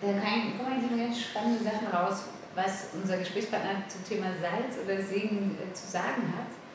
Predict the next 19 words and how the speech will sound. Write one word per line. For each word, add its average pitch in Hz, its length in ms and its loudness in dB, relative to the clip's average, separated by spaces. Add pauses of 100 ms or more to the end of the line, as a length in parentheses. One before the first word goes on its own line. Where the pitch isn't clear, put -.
(540)
Und 196 100 0
das 220 180 0
würden 226 200 8
wir 202 320 8
heute 214 260 6
auch - 80 2 (380)
eigentlich - 420 -6
gerne 165 180 0 (260)
mit 202 160 -6
dir 262 140 4
machen. 175 400 0 (460)
Deswegen 185 440 0 (1160)
fangen 190 160 2
wir 180 100 6
an 247 320 4
und 196 160 0
ich - 80 -4
frag 185 240 4
dich 196 160 2